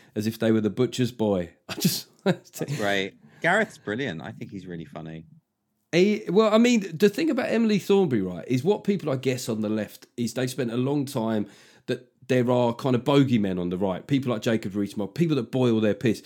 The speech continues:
Speaker 1: I think Emily Thornberry is one of the closest to that for people on the right. Like, for me, she's the one that re-, there's certain, uh,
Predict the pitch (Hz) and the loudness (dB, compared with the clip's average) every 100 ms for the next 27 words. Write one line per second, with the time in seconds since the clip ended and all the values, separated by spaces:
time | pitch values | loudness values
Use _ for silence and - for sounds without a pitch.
0 | - - - 151 180 180 185 180 160 - | -18 -8 0 2 2 0 2 2 2 4
1 | 185 165 120 110 104 127 127 113 113 - | 6 6 4 2 0 0 2 0 -2 -2
2 | 127 127 110 - - 101 92 - 113 - | 0 0 -2 -4 -4 -4 -4 -6 -8 -2
3 | 113 110 104 101 101 113 104 110 - 127 | -2 0 -2 -2 -2 0 0 0 0 2
4 | 139 139 131 110 - - _ _ - 139 | 6 6 6 2 -4 -20 _ _ -2 0
5 | 131 147 156 143 127 143 147 156 - 208 | 2 4 6 4 4 2 2 2 2 2
6 | 160 160 131 117 | 2 -2 -6 -14